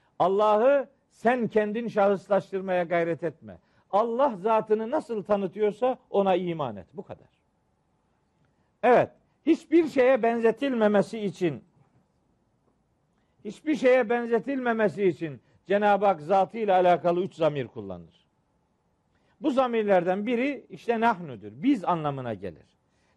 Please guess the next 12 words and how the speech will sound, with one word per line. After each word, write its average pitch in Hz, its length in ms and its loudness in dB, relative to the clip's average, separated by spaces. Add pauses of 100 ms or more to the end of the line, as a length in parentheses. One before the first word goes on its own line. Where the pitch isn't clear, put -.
Neden 247 440 0
biz 226 180 -6
anlamına 180 500 -4
geliyor? 160 480 -2 (960)
Niye 226 320 0
biz 175 240 -10
diyor? 190 240 0
Bir, 254 300 2 (960)
kudretine 247 720 0
vurgu 254 300 0
yapmak 202 400 0
için. - 260 -20